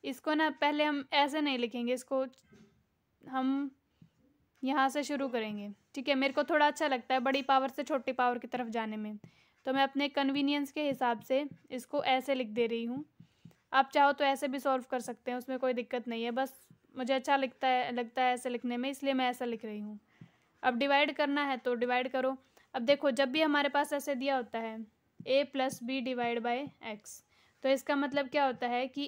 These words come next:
a जो है वो x को भी डिवाइड करेगा, जो a है x से डिवाइड होगा और b x से डिवाइड होगा, मतलब इनको अलग-अलग लिख लेंगे, एक बार इसके नीचे, एक बार इसके नीचे।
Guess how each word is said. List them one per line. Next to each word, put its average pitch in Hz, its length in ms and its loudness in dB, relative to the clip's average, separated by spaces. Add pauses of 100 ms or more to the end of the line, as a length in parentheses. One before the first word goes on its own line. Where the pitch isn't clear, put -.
a 277 180 2
जो 269 140 0
है 262 100 2
वो 269 220 -2
x 247 220 -2
को - 140 -4
भी 254 120 0
डिवाइड 269 360 0
करेगा, 277 400 -2 (380)
जो 240 300 -4
a 269 180 -2 (120)
है 285 220 -2
x 254 140 -6
से 277 220 -2
डिवाइड 269 300 -2
होगा 285 240 -4 (580)
और 254 180 0
b 285 180 -2 (120)
x 254 140 -2
से 294 140 2
डिवाइड 247 340 0
होगा, 220 240 -6
मतलब 277 340 -2
इनको 269 300 -2
अलग-अलग 277 460 0
लिख 240 180 -6
लेंगे, 233 240 -2
एक 240 100 -2
बार 247 140 0
इसके 254 220 -6
नीचे, 254 160 -2
एक 233 100 -4
बार 240 140 -2
इसके 226 200 -10
नीचे। 220 340 -10